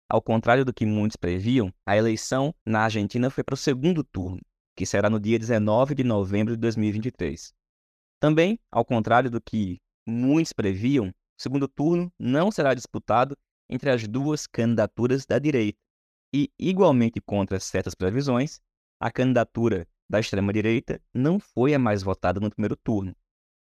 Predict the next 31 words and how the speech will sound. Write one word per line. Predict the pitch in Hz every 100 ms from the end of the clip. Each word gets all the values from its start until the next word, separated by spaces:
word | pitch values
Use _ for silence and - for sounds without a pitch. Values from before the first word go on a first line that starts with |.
| _
Tendo | - 202
em | 180
vista | 147 165 135 -
estes | 123 147 - 120 104 - -
antecedentes, | 120 127 117 - 92 95 120 139 - - _ -
é |
possível | - 143 196 214
vencer | 208 185 117 - 139 151
o |
segundo | 127 113 104 101
turno | - - 113 135 147 _ _ -
e | 143
fazer | - 139 110 104 101 - -
do | 95
peronista | 113 107 98 98 101 95
Sérgio | 87 - 117 104 92
Massa | 104 123 - 92 - _ _
o | 139
próximo | - 110 107 120
presidente | 117 117 110 95 95
da, | 92 98 _ -
da | 92
República | 101 92 90 -
Argentina. | 92 107 123 - 73 - _ _ _ _ _ _ _ _
Passada | 120 131 143 143
a | 131
eleição, | 143 160 156 180 - _ _ -
caberá | 165 156 147
extrair | 151 175 143 123 156 -
algumas | 113 120 135 175 185 170
lições | 170 180 - 151 165 104 -